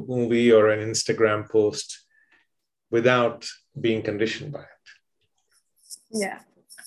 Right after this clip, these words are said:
Speaker 1: So, but for that, you have to be aware of the process of conditioning that's happening in real time in, in your own thinking. So that's one.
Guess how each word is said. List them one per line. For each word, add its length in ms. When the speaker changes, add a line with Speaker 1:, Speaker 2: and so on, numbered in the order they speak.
Speaker 1:
So, 380
but 160
for 100
that, 220
you 60
have 100
to 40
be 140
aware 480
of 140
the 60
process 460
of 220
conditioning 680
that's 180
happening 440
in 140
real 300
time 260
in, 280
in 160
your 200
own 160
thinking. 460
So 140
that's 240
one. 320